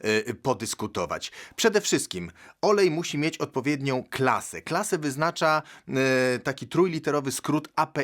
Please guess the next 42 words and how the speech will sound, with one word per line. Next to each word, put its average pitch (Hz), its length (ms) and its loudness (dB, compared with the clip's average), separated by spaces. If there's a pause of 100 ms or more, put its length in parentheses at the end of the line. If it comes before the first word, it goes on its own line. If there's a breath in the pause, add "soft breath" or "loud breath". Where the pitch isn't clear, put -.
I. 151 180 -2
To 113 140 0
jest, 117 300 -2
e, 120 160 2
amerykański, 127 840 0 (240 loud breath)
e, - 60 -8 (560)
instytut, 151 520 0
który 131 260 -2
certyfikuje 147 800 0
oleje 131 340 2
na 117 100 -2
całym 110 380 -2
świecie 135 560 0 (240 loud breath)
pod 190 160 0
bardzo 156 400 0
różnymi 151 520 2
kątami 110 720 -2
i, 143 300 0 (300 loud breath)
e, 131 420 2
degradacji 135 720 -2
środowiska, 113 880 -2
i, 143 280 0 (240 loud breath)
e, - 40 -2 (300)
e, 113 40 -4
utrzymywania 139 540 0
temperatury, 127 680 -2
i 147 160 0
oczywiście 147 400 -2
płynności 139 500 -2
smarowania 131 420 -2
i 208 180 -2
tak 151 220 -4
dalej, 135 260 0
i 127 60 -6
tak 120 160 -2
dalej. 110 240 0
To 147 80 -6
jest 131 140 -4
ogromna 151 420 2
też 113 180 -6
dziedzina 104 380 -4
wiedzy. 117 420 0